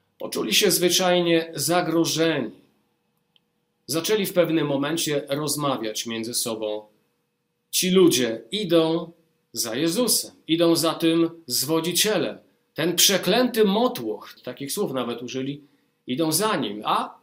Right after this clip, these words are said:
w domyśle pojawia się pytanie: „No a co będzie z nami? Co będzie z naszą pozycją? E, co będzie z naszymi może dochodami? Co będzie z tym wszystkim,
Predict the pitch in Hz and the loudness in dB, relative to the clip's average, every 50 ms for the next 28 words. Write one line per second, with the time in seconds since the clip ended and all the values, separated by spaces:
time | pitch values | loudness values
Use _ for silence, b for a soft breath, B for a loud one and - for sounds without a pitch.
0 | _ - 123 127 143 147 160 165 175 170 - 190 190 196 190 135 135 127 131 131 | _ -16 -10 -6 -4 -2 0 0 2 0 0 0 -2 -4 -4 -4 -2 -2 -2 -2
1 | 131 131 127 - 143 127 127 131 123 - 135 135 139 139 139 139 - - 120 123 | -2 -2 -4 -4 -6 -6 -8 -10 -8 -6 -6 -4 -4 -4 -4 -6 -10 -10 -8 -6
2 | 127 123 131 - - - 143 143 139 139 139 139 135 143 147 139 139 156 180 190 | -6 -8 -8 -6 -6 -4 -4 -4 -4 -4 -4 -4 -4 -4 -4 -4 -2 -2 -2 -2
3 | 190 175 156 147 - - _ _ _ _ _ _ _ _ _ _ _ _ _ - | -4 -4 -6 -6 -10 -12 _ _ _ _ _ _ _ _ _ _ _ _ _ -6
4 | - 165 160 151 156 151 143 135 139 127 123 127 123 120 - 123 113 113 - 113 | -4 -4 -2 -2 -2 -2 -2 -2 -2 -2 -2 -4 -4 -4 -6 -6 -8 -8 -10 -8
5 | 117 - 143 175 175 - - 175 165 151 143 139 b b b b b b b b | -6 -2 -2 0 0 0 0 0 0 -2 -4 -8 b b b b b b b b
6 | b b b b b b b _ - 104 107 104 - - 147 143 147 143 143 127 | b b b b b b b _ -6 -6 -4 0 0 0 0 2 2 0 2 2
7 | 135 131 131 127 123 117 - - - 120 117 110 - 117 113 113 113 113 - - | 2 2 2 2 0 -2 -6 -12 -14 -12 -8 -8 -8 -6 -6 -8 -6 -6 -6 -6
8 | 117 117 113 110 110 107 101 92 - - 208 - 131 123 - 147 - - 175 170 | -4 -4 -4 -4 -4 -4 -6 -10 -14 -12 -10 -8 -6 -6 -4 -4 -2 0 0 0
9 | 165 160 147 143 139 135 - _ _ _ _ _ _ _ _ _ _ _ - - | 0 -2 -2 -4 -4 -6 -8 _ _ _ _ _ _ _ _ _ _ _ -4 -2
10 | 185 185 196 196 180 170 180 165 - - 180 165 160 - - 214 220 214 - - | -2 0 0 0 2 2 2 2 2 2 2 0 0 0 0 0 2 0 0 0
11 | 139 139 135 131 131 - - | 0 -2 -2 -2 -6 -10 -14